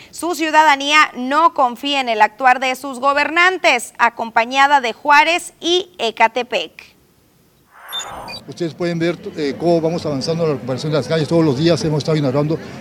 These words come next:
Speaker 2: Hemos inaugurado más obras en este año de gobierno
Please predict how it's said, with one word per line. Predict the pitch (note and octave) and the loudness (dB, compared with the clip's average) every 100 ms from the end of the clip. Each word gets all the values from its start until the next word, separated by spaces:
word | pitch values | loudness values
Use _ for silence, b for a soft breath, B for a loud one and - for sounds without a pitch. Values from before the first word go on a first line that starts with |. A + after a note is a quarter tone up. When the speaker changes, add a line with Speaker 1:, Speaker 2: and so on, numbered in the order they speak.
| B | B
Speaker 2:
Hemos | F#3+ A#3+ | 4 6
inaugurado | G#3 F3+ E3+ G3+ | 4 2 6 6
más | G3+ - | 6 6
obras | G3+ G3+ F3 - - - - - - | 6 6 4 0 -6 -14 -16 -18 -12
en | D3 D#3 | -4 0
este | F#3 G3 F#3 E3+ D3 A2+ - - | 0 4 6 6 2 -4 -12 0
año | F#3 G3 | 0 2
de | F3 | 0
gobierno | C#3+ D#3 F#3 G3+ | 0 0 0 -2